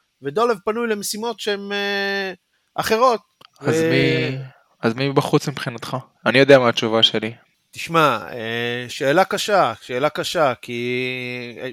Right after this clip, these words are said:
Speaker 1: אתה יודע, זה נורא קשה לשפוט עכשיו, בדיעבד, כשאתה מסתכל על הרביעייה האחורית, ואתה אומר, "אוקיי, את מי אתה מוציא?" והתשובה היא כנראה אף אחד.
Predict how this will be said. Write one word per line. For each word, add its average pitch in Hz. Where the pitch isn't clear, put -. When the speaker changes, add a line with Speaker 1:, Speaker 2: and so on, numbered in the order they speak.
Speaker 1:
אתה -
יודע, 160
זה 147
נורא 139
קשה 190
לשפוט 185
עכשיו, 185
בדיעבד, 143
כשאתה -
מסתכל 135
על 180
הרביעייה 147
האחורית, 170
ואתה 135
אומר, 160
"אוקיי, 175
את 139
מי 180
אתה 175
מוציא?" 147
והתשובה 143
היא 160
כנראה 139
אף 135
אחד. 110